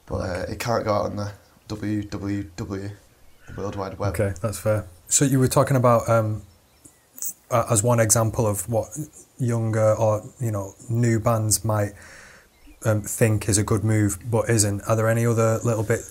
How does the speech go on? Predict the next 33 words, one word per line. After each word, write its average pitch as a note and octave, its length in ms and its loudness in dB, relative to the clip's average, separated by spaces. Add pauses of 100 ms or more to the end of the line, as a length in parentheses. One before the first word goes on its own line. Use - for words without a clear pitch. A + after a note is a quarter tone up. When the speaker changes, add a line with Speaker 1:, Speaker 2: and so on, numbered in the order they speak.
Speaker 2:
little A#2 180 -2
nuggets A#2 460 4
of, A2+ 180 0
uh, A2 360 6
advice, A2 540 2
industry A2+ 440 0
wisdom? G#2+ 500 0 (680)
Speaker 1:
Um, A#2+ 440 2
Speaker 2:
Obviously, G#2 380 0
you G2 80 0
can G#2 180 -4
charge G2+ 300 -2
a - 40 -10
consultancy G2 680 -4
fee, G2 220 -6
I'll F#2+ 80 -4
Speaker 1:
you F#2+ 60 -6
Speaker 2:
give B2 100 0
Speaker 1:
don't, E3+ 260 4
don't E3 220 6
rely D#3 340 10
on, A#2 280 10
right, G#2+ 220 6
there's A#2+ 180 2
a, B2 400 6 (1040)
there's A#2 320 -4
a, A#2+ 120 -10
there's A#2+ 180 -2
a A#2+ 40 -4
thing, B2 380 0 (200)
uh, G#2 380 -2
like G#2 220 -8
a, G#2+ 40 -8